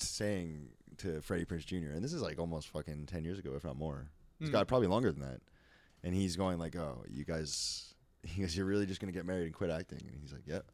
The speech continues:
Speaker 1: It's like, "That's the dumbest thing you could ever do. Like, you, how long could you possibly be together? Like, you don't love her."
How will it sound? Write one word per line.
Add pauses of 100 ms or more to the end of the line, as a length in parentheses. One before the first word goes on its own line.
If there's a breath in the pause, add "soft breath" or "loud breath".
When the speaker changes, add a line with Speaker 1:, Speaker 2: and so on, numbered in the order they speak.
(600)
Speaker 1:
It's
like,
"That's
the
dumbest
thing
you
could
ever
do. (280)
Like,
you,
how
long
could
you
possibly
be
together? (300)
Like,
you
don't
love
her."